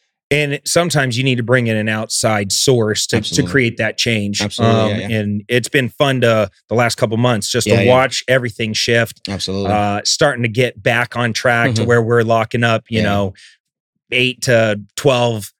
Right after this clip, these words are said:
Speaker 1: contracts a week.
Speaker 2: Absolutely.
Speaker 1: Now we're in the game again. Things are like,
Speaker 2: <laughs>
Speaker 1: okay,
Speaker 2: Feels
Speaker 1: I can,
Speaker 2: good, right?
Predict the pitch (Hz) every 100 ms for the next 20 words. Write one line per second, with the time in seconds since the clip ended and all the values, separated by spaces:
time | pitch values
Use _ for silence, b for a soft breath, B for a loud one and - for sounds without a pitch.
0 | - 139 127 123 135 120 - 117 131 127
1 | - 104 98 95 98 104 123 131 143 143
2 | 139 139 131 123 131 131 131 131 117 135
3 | 131 127 123 - 156 131 135 117 143 147
4 | 147 131 160 143 175 156 135 147